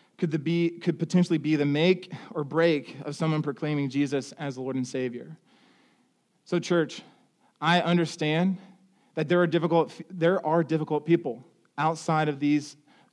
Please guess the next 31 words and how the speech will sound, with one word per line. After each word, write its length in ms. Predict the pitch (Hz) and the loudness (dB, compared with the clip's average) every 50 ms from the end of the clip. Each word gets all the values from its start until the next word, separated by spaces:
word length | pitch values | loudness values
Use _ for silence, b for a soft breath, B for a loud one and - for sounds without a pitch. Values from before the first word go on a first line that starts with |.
| _ _ _ _ _ | _ _ _ _ _
four 200 | - 151 147 147 | -2 0 2 2
walls. 540 | 143 151 156 151 131 117 110 - - - b b b b b b b b b b b _ _ _ | 2 2 2 2 2 0 -6 -12 -20 -20 b b b b b b b b b b b _ _ _
But 80 | - | -6
the 80 | 127 156 | -4 0
reality 440 | 147 151 151 160 175 175 165 160 165 | 2 2 4 4 4 4 6 6 6
is 120 | 175 165 | 6 6
they 140 | 143 156 156 | 4 2 2
are 80 | 151 151 | 4 2
not 320 | 147 151 160 165 165 165 | 2 2 2 2 0 0
a 80 | 170 160 | -4 -6
born-again, 600 | 147 127 139 147 156 160 170 170 143 151 147 151 | -4 -4 -2 0 2 2 2 2 2 0 0 2
regenerate 500 | 151 143 139 123 147 147 156 160 160 156 | 0 0 0 0 0 0 0 0 -2 -2
soul 240 | 160 - 151 139 139 | -4 -2 0 0 2
that 260 | 139 135 135 131 - | 0 0 -4 -6 -8
proclaims 400 | - 156 127 - 147 143 143 127 | -12 -12 -8 -4 -2 -2 -2 -2
Jesus 300 | 117 135 135 123 139 - | -2 -4 -4 -4 -4 -6
as 100 | - 131 | -6 -8
Lord 200 | 131 131 131 135 | -6 -4 -4 -2
and 120 | 139 139 123 | -2 -2 -2
Savior. 300 | - - 135 135 131 135 | -2 -2 -2 0 -2 -4
So 300 | 123 - 139 135 139 135 B B B B B | -4 -2 -2 -2 -2 -4 B B B B B
what 300 | - 143 165 175 - - | -2 0 2 0 0 0
other, 420 | 156 160 175 190 190 185 185 180 170 B B B B B | 0 2 4 6 4 4 4 2 -2 B B B B B
uh, 160 | - 156 147 139 | -2 -2 -2 -2
thing 340 | - - 185 190 190 180 | 0 0 2 4 6 4
are 100 | 165 156 | 4 2
they 140 | 156 151 156 | 0 0 2
gonna 160 | 151 160 156 | 2 2 0
do 500 | 151 135 135 185 185 165 147 131 127 135 131 B B B B B B B B _ _ _ | 0 2 4 6 6 6 6 2 0 -2 -4 B B B B B B B B _ _ _
in 100 | 165 160 | -2 -2
response 640 | 160 156 143 - - 170 165 151 147 139 - - - | 0 -2 -2 -2 0 0 0 0 -2 -4 -10 -14 -18